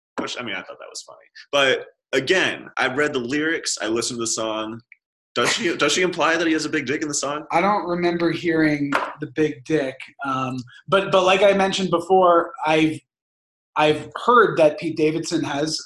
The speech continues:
Speaker 2: a big dick, but, like, um, <laughs> there's been the, like, the, the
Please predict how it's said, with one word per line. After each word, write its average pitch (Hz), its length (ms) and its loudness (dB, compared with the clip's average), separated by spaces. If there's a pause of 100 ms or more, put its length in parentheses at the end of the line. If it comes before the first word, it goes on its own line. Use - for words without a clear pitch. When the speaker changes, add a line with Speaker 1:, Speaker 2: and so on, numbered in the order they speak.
Speaker 2:
a 160 40 -4
big 180 280 -2
dick, 214 240 -2 (320)
but, 151 180 4
like, 143 240 2 (960)
um, 139 520 2
<laughs> - 60 -20
there's 175 300 0
been 202 220 0
the, 185 280 2
like, 170 260 2 (200)
the, 170 240 4
the 156 380 2